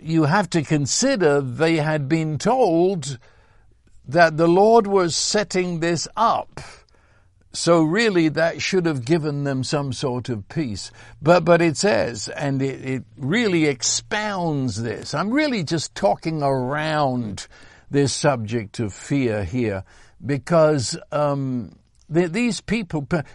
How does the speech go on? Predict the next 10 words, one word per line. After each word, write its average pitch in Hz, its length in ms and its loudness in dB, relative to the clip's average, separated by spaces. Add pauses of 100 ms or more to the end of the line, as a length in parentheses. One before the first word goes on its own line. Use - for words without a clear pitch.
people 277 260 2
don't 220 320 0
change. 151 640 -4
The 156 120 2
way 233 380 4
these 220 460 -2
people 143 560 -2
handled 190 640 0
that 165 240 0
situation 123 1040 -2